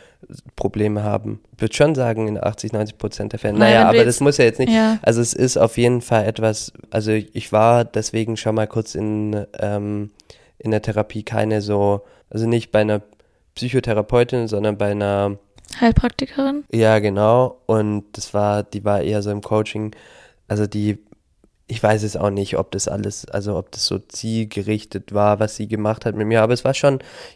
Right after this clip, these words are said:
Speaker 1: wir hatten so fünf, sechs Sitzungen und es hat, war in die Richtung, also mehr Emotionen verstehen, mehr Emotionen von anderen verstehen und so, das war mein Ziel. Und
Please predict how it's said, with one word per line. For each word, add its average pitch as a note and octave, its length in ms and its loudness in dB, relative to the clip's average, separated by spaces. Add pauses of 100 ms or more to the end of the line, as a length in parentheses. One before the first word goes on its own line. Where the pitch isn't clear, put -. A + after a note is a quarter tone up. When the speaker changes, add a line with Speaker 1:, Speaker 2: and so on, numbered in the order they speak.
(100)
Speaker 1:
wir A2 100 2
hatten A2 200 -2
so G#2 80 -2
fünf, A#2 260 -2
sechs - 260 -2
Sitzungen A#2 580 -2 (300)
und G#2 220 0
es G#2+ 140 -6
hat, A2+ 140 -8 (300)
war G#2+ 520 4
in G#2+ 140 -2
die G#2 140 -2
Richtung, G2 400 -4
also G2 300 0
mehr G#2 540 2 (580)
Emotionen A2+ 720 2
verstehen, G#2 500 -4
mehr G#2 380 2
Emotionen G#2+ 460 -2
von G#2 160 -6
anderen G#2 360 -2
verstehen G2+ 420 -6
und G2+ 120 -4
so, G2+ 80 -2
das G2+ 200 -10
war G2+ 120 -4
mein G#2 180 -6
Ziel. C3 320 -2 (840)
Und G#2+ 200 2